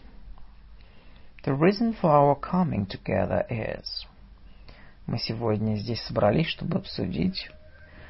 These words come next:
We are here to discuss. Я собрал это заседание, чтобы.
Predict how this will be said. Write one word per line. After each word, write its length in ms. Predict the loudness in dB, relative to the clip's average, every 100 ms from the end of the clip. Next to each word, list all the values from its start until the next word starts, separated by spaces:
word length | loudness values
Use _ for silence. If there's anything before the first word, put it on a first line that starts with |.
| -20 -20 -20 -4
We 140 | 2
are 120 | 2 4
here 460 | 4 6 6 6 2 -2
to 120 | -2
discuss. 760 | -2 -4 -4 0 0 -2 -8 -8 -16 -20 -20 -20 -20 -20 -20 -18 -18 -18 -20 -16
Я 640 | -2 4 6 6 4 2 0
собрал 460 | 2 6 6 6 2
это 560 | -4 -6 -4 0 2 2
заседание, 600 | -2 -8 -2 0 2 0
чтобы. 520 | -2 -4 -4 0 -2